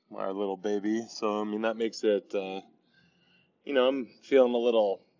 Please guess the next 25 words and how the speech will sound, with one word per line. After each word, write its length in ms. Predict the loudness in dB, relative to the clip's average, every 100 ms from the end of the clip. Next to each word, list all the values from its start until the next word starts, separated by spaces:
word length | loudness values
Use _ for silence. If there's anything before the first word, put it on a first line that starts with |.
| _
spry. 760 | -18 -14 0 2 4 2 0 -6 _ _ _
Is 80 |
that 240 | -12 -10 -10 -12
<laughs> 200 | -20 -20
such 340 | -18 -12 -12 -12
an 80 | -8
old 220 | -4 -6 -6 _ _ _
man 340 | -8 -6 -4
word 280 | -2 -2 -2 -8
to 100 | -12
use? 400 | -10 -8 -10 -14 -20 _ _ _ _ _ _ _ _ _ -6
I 80 |
don't 120 | -2 2
know 120 | 4
why 180 | 4 2
that 180 | -4
came 160 | -6 -8
to 100 | -4
my 120 | -4
mind. 260 | -2 -2 -2
Anyway, 560 | 2 4 6 6 4 0 _ _ 0
um, 520 | 2 4 2 -4 -14 _ _ _ _ _ -20 -20 _ _ 0
I 560 | 6 6 6 4 0 -8 _
posted 480 | -4 -2 -2 -6 -12
something 680 | -2 0 0 0 0 -2 -6